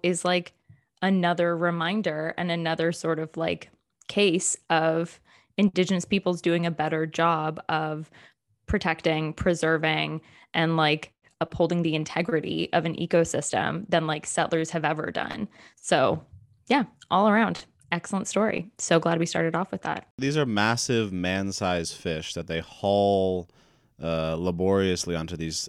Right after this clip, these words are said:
Speaker 2: onto the, onto these thin canoes. And they've gone up, because they're fishing them, they started fishing them at, they say, sustainable levels. You know, I don't know the details, but they've gone up four hundred twenty-five percent in eleven years.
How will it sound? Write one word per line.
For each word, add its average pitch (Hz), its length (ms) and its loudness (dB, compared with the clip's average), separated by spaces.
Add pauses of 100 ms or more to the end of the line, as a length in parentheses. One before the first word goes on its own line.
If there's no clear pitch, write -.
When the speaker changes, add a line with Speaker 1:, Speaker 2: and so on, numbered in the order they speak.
Speaker 2:
onto 87 140 -8
the, 82 120 -6
onto 85 200 -8
these 78 200 -6
thin 92 300 -4
canoes. 80 640 -8 (520)
And 98 160 -2
they've 95 200 0
gone 110 260 2
up, 104 220 0
because 110 260 -2
they're 113 140 0
fishing 104 420 -2
them, 90 200 -2
they 87 80 -4
started 92 260 -4
fishing 90 300 -8
them 85 160 -4
at, 78 220 -8
they 82 140 -8
say, 82 160 -6
sustainable 78 600 -8
levels. 67 340 -14
You 71 60 -16
know, 60 100 -16
I 65 40 -16
don't 69 120 -16
know - 140 -16
the 131 80 -16
details, 131 480 -14
but - 220 -10 (680)
they've 101 200 4
gone 110 240 4
up - 240 0
four 123 320 0
hundred 123 300 0
twenty-five 101 640 -2
percent 80 440 -6
in 76 100 -10
eleven 73 380 -12
years. - 420 -16